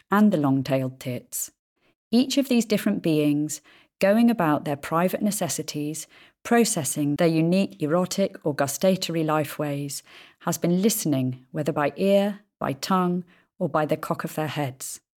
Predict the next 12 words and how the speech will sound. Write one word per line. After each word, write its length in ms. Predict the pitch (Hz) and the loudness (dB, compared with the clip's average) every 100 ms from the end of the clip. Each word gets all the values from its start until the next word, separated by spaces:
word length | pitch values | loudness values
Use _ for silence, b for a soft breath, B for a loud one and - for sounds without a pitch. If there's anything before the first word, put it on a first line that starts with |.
| _ _ _ _ _ | _ _ _ _ _
They 280 | - 226 262 | 2 6 6
know, 380 | 147 120 120 123 b b - | 4 0 -8 -10 b b -2
just 260 | 165 165 | -2 0
as 120 | 147 170 | -4 2
we 220 | 233 196 | 4 4
do, 320 | 123 127 - b b _ | 0 -6 -10 b b _
that 120 | - - | -8 -6
the 80 | |
sound 400 | 156 208 196 185 | -2 2 2 2
world 360 | 139 131 139 131 | 0 -4 -6 -8
has 220 | - 139 | -8 -6
shifted. 560 | - - 135 - 127 | -4 -4 -6 -8 -12